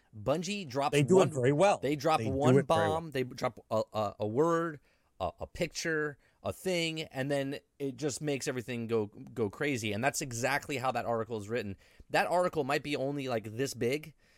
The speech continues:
Speaker 1: but there's so much information in that, in that content, because now here we'll, we'll go, we'll go over to the, the Destiny weekly update. Um, maybe they should give hints about the Stranger.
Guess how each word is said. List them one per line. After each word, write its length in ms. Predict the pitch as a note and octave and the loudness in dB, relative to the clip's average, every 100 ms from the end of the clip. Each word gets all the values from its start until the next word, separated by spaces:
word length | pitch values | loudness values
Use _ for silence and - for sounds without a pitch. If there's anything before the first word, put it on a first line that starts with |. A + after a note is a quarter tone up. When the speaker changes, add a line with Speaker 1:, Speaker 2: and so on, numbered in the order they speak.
| _ _ - | _ _ -6
Speaker 1:
but 120 | B2+ | -2
there's 220 | F3 - | -2 -2
so 320 | - - E3+ | -4 0 0
much 200 | F3 - | 0 -4
information 680 | D#3+ D#3 C#3+ B2 C3+ - B2 | -6 -6 -6 -6 -6 -8 -6
in 140 | G#2+ | -4
that, 260 | A2 A2 F#2+ - | -4 -4 -6 -10
in 100 | A2+ | -8
that 200 | A2+ - | -8 -8
content, 380 | C3+ D3 - G2+ | -8 -6 -6 -6
because 260 | A#2+ C3 | -4 -2
now 240 | C#3 F#3 D#3+ | 0 0 0
here 200 | F#3+ C#3 | 0 -2
we'll, 240 | A2+ B2+ - | -2 -4 -4
we'll 160 | D3 | -6
go, 200 | D#3+ F#3 | -2 -2
we'll 220 | E3 D3+ | -2 -4
go 140 | F3 F3+ | -2 -2
over 240 | F#3 E3+ | -2 -4
to 260 | A#2+ D3 C3+ | -6 -8 -8
the, 320 | B2+ B2+ B2 - | -8 -8 -8 -10
the 120 | B2 | -10
Destiny 640 | A2+ C#3+ - D3 C3 B2 G#2 _ _ _ _ _ - | -2 -2 -2 -6 -6 -6 -10 _ _ _ _ _ -8
weekly 300 | C#3 C3 C3 | -6 -4 -4
update. 360 | D3+ - F2+ - _ _ _ - | -4 -4 -6 -8 _ _ _ -6
Um, 420 | A2 A2 G#2+ G#2 - _ _ _ _ _ - | -2 0 0 -2 -12 _ _ _ _ _ -8
maybe 200 | B2+ D3 | -2 2
they 80 | C3+ | 0
should 160 | - | 0
give 120 | C3+ | -2
hints 220 | A2 C#3+ B2+ | -2 -4 -2
about 180 | B2+ | -2
the 60 | A2 | -2
Stranger. 560 | - B2 C#3+ D3+ F3 | -6 -6 -6 -6 -10